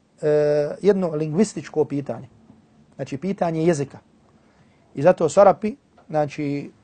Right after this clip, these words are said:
kroz svoju poeziju, u svom govoru, u svojoj književnosti, znači, spominjali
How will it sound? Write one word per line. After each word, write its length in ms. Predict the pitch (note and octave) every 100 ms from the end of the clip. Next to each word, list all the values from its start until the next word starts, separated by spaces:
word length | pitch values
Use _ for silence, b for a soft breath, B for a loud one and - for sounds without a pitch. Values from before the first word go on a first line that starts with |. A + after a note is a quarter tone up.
| _
kroz 160 | - C#3
svoju 240 | - D#3+
poeziju, 560 | C3+ F3+ E3+ D#3 C#3 D#3
u 40 | C#3
svom 280 | - C#3+ C#3+
govoru, 400 | E3+ E3 E3 - b b b b b
u 100 | C#3
svojoj 260 | - E3 C#3+
književnosti, 760 | C#3 B2+ D#3+ E3+ D#3 - - _ _ _ _ -
znači, 360 | C#3+ C3+ C#3+
spominjali 680 | C3+ - A3 G#3 G3+ F#3+ G3+